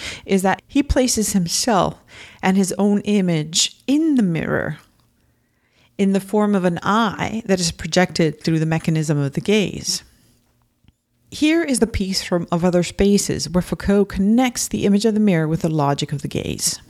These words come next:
Quote, "But it is also a heterotopia insofar as the mirror does not exist in reality, where it exerts a sort of counteraction on the position that I occupy.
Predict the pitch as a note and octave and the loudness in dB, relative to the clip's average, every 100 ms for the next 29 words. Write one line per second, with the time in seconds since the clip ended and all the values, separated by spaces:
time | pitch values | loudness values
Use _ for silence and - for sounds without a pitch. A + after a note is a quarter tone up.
0 | - - F#3+ - - _ _ _ _ _ | -6 -2 -2 -2 -18 _ _ _ _ _
1 | _ _ _ - D#4 D4 - - - A#3 | _ _ _ 0 0 0 -4 -12 -2 0
2 | A3+ - C4+ E4 E4 B3+ G#3 A3+ - G3+ | 0 0 -2 0 0 0 2 0 -2 -2
3 | - E4 E4+ F#3+ D#3+ - - B3 C#4 D4 | 0 0 0 0 0 0 0 0 0 -2
4 | C#4 - E3 E3 - F3 F3 F#3 A3 A3+ | 0 0 2 2 2 0 2 2 2 2
5 | F#3+ F3+ F3 F3 - E3 - D#3 - F3 | 2 0 0 0 0 -4 -2 -2 0 2
6 | E3 E3+ G#3+ A3 G#3 D#3+ D#2+ - _ - | 2 2 2 2 2 0 -4 -10 _ -20
7 | - F#3+ G#3+ A#3 A3 A3+ G3+ - A#3+ C#4 | -12 -2 2 2 2 0 0 0 0 0
8 | - - - - F3+ - G#3 G3 F3 - | -2 -6 -6 -6 -4 0 2 2 0 -4
9 | _ _ _ _ _ - - A#3+ D#4 - | _ _ _ _ _ -12 -2 0 0 0
10 | E3 C3 C#3 - D3 C#3+ D3+ - - - | 0 0 0 -4 -4 -4 -6 -16 -20 -20
11 | - F3+ F#3 - F3+ A3 C4+ F3 E3 D#3 | -4 0 2 2 2 0 0 2 2 0
12 | - E3+ F3+ F3+ D#3 D#3+ F3+ - G#3 F#3+ | 0 0 2 2 0 0 0 0 0 -2
13 | - | -4